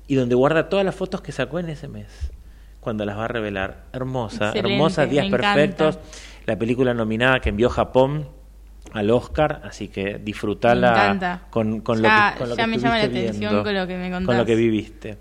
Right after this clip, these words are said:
Speaker 2: Así que sí, vamos a ir a verla. Em, bueno, excelente.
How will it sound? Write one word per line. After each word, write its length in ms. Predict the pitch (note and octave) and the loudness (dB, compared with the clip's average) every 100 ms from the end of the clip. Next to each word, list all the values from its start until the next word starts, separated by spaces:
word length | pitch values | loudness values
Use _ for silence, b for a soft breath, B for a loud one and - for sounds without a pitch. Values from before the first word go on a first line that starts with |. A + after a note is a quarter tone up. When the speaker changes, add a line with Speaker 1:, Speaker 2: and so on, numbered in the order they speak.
| - | -12
Speaker 2:
Así 240 | F#3 A3 | -12 -8
que 100 | G3+ | -8
sí, 200 | G3 A3 | -6 -4
vamos 240 | G3 G3+ | -4 -4
a 40 | G3 | -6
ir 60 | |
a 80 | F#3+ | -6
verla. 380 | F#3+ F#3 F#3 F#3 - B B B B B B - | -4 -6 -8 -6 -4 B B B B B B -18
Em, 1200 | - G#3 G#3 G3+ G3 G3 F#3+ F#3+ F#3+ F#3 F#3 F3+ F3+ - - - - - - - | -10 -8 -6 -6 -6 -6 -6 -6 -6 -6 -6 -8 -10 -16 -20 -20 -20 -20 -20 -10
bueno, 300 | A3+ C4 G#3 | -6 -4 -4
excelente. 800 | G3 - A3 B3 C4+ C4+ D#4 | -6 -8 -6 -4 -6 -6 -8